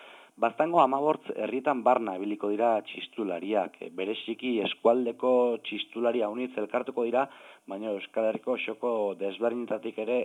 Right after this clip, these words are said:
etorriko dira hainbat eta hainbat. Igande goizean, Elizondon elkartuko dira txistulari guziak,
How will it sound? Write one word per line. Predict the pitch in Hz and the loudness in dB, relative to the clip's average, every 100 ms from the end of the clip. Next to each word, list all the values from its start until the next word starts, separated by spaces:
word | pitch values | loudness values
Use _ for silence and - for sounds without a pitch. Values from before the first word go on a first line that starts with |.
| 98 | -4
etorriko | - 123 113 101 | -4 -4 -2 -4
dira | 107 127 127 | 0 -2 -2
hainbat | 104 120 143 | -4 0 0
eta | 104 104 | 0 -6
hainbat. | 92 101 92 - - - - - - - - | -6 -2 0 -2 -8 -20 -20 -20 -14 -12 -10
Igande | 107 117 147 131 | -4 -2 0 0
goizean, | 135 131 127 151 | -2 -2 -4 -2
Elizondon | 135 127 131 135 120 | -2 -2 -2 -2 -2
elkartuko | 113 131 - 113 | -2 -4 -4 -2
dira | 110 117 110 | 0 0 -2
txistulari | - 104 - 123 110 117 113 | -6 -10 -2 0 0 0 -2
guziak, | 104 139 - 117 135 143 | -2 -4 -2 2 2 0